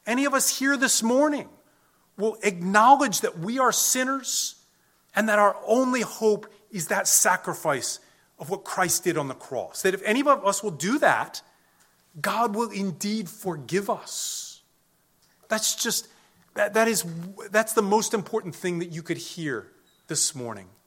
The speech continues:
I, I pray that you, you will think about that, but more than that, I pray that you'll believe it. You're not gonna find hope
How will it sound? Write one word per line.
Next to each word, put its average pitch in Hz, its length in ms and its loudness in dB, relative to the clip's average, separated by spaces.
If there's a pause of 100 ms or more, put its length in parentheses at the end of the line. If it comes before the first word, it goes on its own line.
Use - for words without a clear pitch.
(480)
I, 220 260 4
I - 40 6
pray 214 320 4
that 170 180 0
you, 185 240 -4 (340)
you 196 140 -2
will 202 140 4
think - 380 -6
about 226 300 0
that, 226 140 2
but 220 80 -14
more 269 180 0
than 214 80 -2
that, 190 100 -4
I 226 80 0
pray 233 240 -6
that 165 180 -6
you'll 180 160 -2
believe 113 420 -10
it. - 280 -14 (680)
You're 233 320 -4
not 240 220 0
gonna 208 160 -2
find 190 420 -6
hope 180 500 -4